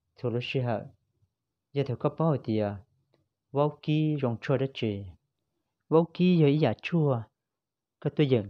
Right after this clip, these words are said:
cho là chở tàu, có trẻ nên là giờ. Cho nên có thể sống tê rê, tụi nên có lúc. Giờ nó cứ là biết cho, hả, thì vô kỳ rong chua đã trừ, được biết sẽ được tôm lòng. Ê,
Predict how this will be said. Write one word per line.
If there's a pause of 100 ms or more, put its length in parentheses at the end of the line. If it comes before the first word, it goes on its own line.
cho
là
chở
tàu,
có
trẻ
nên
là
giờ. (1160)
Cho
nên
có
thể
sống
tê (100)
rê, (340)
tụi
nên
có
lúc. (3250)
Giờ
nó
cứ
là (100)
biết
cho,
hả,
thì
vô
kỳ
rong
chua
đã
trừ,
được
biết
sẽ
được
tôm
lòng. (280)
Ê,